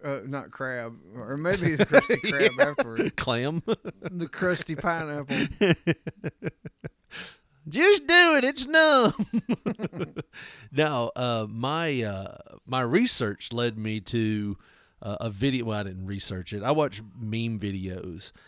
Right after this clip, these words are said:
Speaker 2: and, like,
Speaker 1: <laughs>
Speaker 2: it's
Speaker 1: So,
Speaker 2: these
Speaker 1: so you gain knowledge from me?
Speaker 2: Yes. <laughs> Doesn't everybody?
Speaker 1: I think that's horrible.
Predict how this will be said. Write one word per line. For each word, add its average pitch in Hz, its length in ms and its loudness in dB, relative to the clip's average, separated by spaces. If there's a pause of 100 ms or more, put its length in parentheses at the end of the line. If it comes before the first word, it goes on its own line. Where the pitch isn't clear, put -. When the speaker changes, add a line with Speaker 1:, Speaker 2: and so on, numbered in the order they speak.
(360)
Speaker 2:
and, 107 600 -4 (460)
like, 113 240 -8 (240)
Speaker 1:
<laughs> - 220 -20
Speaker 2:
it's 127 240 -6
Speaker 1:
So, - 80 -8
Speaker 2:
these 127 280 2
Speaker 1:
so 226 220 2
you 208 160 0
gain 202 340 0
knowledge 180 460 -4
from 151 260 -14
me? 170 200 -10
Speaker 2:
Yes. 160 680 6 (300)
<laughs> - 280 -8
Doesn't 131 280 0
everybody? 175 500 0
Speaker 1:
I 220 40 -10
think 415 260 0
that's 320 240 0
horrible. 277 640 -4